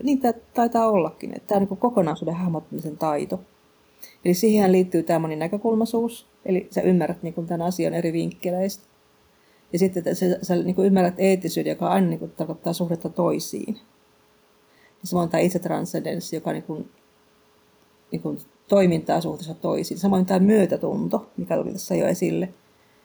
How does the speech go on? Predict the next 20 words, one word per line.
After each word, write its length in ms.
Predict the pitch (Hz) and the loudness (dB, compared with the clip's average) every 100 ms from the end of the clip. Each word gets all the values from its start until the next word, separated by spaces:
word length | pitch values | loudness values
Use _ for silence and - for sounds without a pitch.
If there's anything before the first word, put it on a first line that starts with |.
| _ - | _ -4
joka 140 | 180 | 2
on 60 | 165 | 4
erittäin 420 | 196 190 170 165 | 4 2 0 0
tärkeä 380 | 170 165 165 151 | -2 -2 -6 -6
tämmönen 320 | 160 156 160 | -6 -4 -4
ominaisuus, 640 | 165 156 147 - 165 - | -2 -2 -4 -6 -8 -6
niinku, 320 | 175 - - - - | -6 -6 -8 -10 -10
niinku 160 | 165 - | -6 0
yleensä 300 | 220 196 170 | 2 2 0
tämmöiset 460 | - 170 175 170 175 | -2 0 -2 -4 -6
niinku 300 | 165 165 170 - _ _ | -4 -4 -6 -14 _ _
positiiviset 880 | 233 240 226 185 156 147 160 151 - _ | 0 2 2 4 4 2 -2 -6 -10 _
sosiaaliset 480 | 180 180 156 151 170 | -4 0 0 -2 -6
tunteet, 480 | 175 165 156 170 160 | -4 -2 -2 -4 -2
niinku 120 | 175 - | -2 2
altruismi, 800 | 170 170 156 160 - 156 175 - | 2 2 -2 -2 -2 -4 -6 -4
toisen 260 | 151 - - | -2 0 0
auttaminen, 760 | 156 147 151 147 151 151 - - _ _ _ _ _ _ _ _ _ _ _ _ - | 0 0 -4 -2 -4 -4 -6 -10 _ _ _ _ _ _ _ _ _ _ _ _ 2
empatia, 680 | 185 160 147 147 151 147 170 - _ _ _ _ 170 | 4 4 -2 0 2 2 0 -8 _ _ _ _ -6
ää, 380 | 160 151 151 | -4 -2 -4